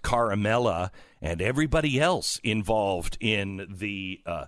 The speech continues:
the Trump phone call are actually doing in the State Department? Why won't you talk about how the Arab Spring was pretty much run from our Oval Office?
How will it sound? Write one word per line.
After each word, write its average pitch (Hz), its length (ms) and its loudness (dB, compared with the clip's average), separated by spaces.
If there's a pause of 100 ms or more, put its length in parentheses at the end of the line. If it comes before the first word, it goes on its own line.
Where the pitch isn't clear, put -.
(120)
the 104 160 0
Trump 151 460 0
phone 196 480 2
call 90 480 0 (360)
are 151 160 4
actually 185 440 2
doing 165 540 2
in 127 200 0
the 113 100 2
State - 380 0
Department? 90 680 0 (680)
Why 220 260 2
won't 247 360 0
you 226 140 -2
talk 226 460 2
about 110 460 2 (340)
how 160 560 2
the 127 400 -4
Arab 190 420 4
Spring 156 800 2
was 139 220 4
pretty 262 300 2
much 202 220 2
run 131 540 4
from 156 240 2
our 151 260 4
Oval 160 400 4
Office? - 600 2